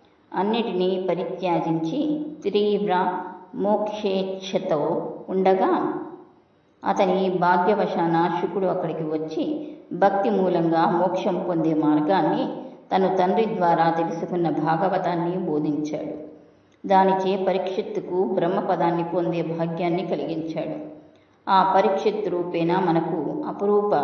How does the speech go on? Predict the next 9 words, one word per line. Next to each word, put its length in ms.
భాగవత 540
గ్రంథం 460
లభి-, 460
లభ్యమైంది. 800
నారద 320
మహర్షి 580
సక-, 300
సనక 280
సనందాదుల 1000